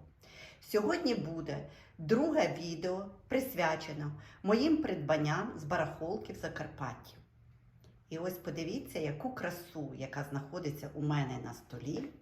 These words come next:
я придбала. Цей виріб, я зараз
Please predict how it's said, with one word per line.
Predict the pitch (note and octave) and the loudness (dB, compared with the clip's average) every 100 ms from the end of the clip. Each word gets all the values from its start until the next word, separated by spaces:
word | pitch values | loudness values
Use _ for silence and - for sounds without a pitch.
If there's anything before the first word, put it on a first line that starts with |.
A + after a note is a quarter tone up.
| - | -16
я | - B2+ D3+ - - - | -8 -4 -4 -6 -12 -8
придбала. | D#3 D3+ - A2+ A2 - - - - - - - - - - - - - - - _ _ _ _ _ _ - - - - _ _ _ - _ - - _ - _ - | -4 -4 -4 -4 -4 -10 -14 -18 -20 -20 -20 -20 -20 -20 -20 -20 -20 -20 -20 -20 _ _ _ _ _ _ -20 -20 -20 -20 _ _ _ -20 _ -20 -20 _ -20 _ 0
Цей | C4+ D#4 E4 | 6 8 8
виріб, | - D#3+ E3 D3 C#3 - - - - _ _ _ _ | 4 2 2 4 2 -2 -8 -18 -20 _ _ _ _
я | E3 F3+ E3+ | 2 2 4
зараз | E3 D3+ D3 - | 2 2 -2 -8